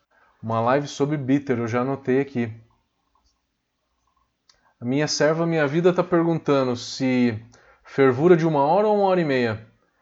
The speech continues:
Uma hora, cara, não precisa uma hora e meia. Uma hora e meia você vai ter mais amargor, você vai extrair todo o alface do que você consegue. Mas isso quer dizer cinco por cento a mais de amargor, tá?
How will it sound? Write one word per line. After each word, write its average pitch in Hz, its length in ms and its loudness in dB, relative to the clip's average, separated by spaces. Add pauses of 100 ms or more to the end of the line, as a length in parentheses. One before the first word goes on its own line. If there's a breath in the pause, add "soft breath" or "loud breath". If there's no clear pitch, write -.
(680)
Uma 196 280 -4
hora, 120 320 0
cara, 123 360 2
não 131 240 0
precisa 185 460 -2
uma 170 120 0
hora 165 160 2
e 156 40 -2
meia. 113 380 -2 (340 soft breath)
Uma 143 180 -2
hora 190 160 4
e 185 60 4
meia 202 220 4
você 233 120 -6
vai 214 160 2
ter 208 260 -2
mais 196 460 -2
amargor, 160 680 2
você 123 140 -6
vai 139 140 0
extrair 156 840 -2 (1200 soft breath)
todo 202 300 6
o 202 40 6
alface 175 600 2
do 175 100 -2
que 175 100 -8
você 175 260 -4
consegue. 120 880 0 (340 soft breath)
Mas 127 340 0
isso 180 260 -4
quer 165 160 -2
dizer 143 440 -2
cinco 240 520 -4
por 196 220 -8
cento 175 440 -4
a 170 60 0
mais 139 380 -2
de 139 100 -4
amargor, 131 560 -2
tá? 117 440 0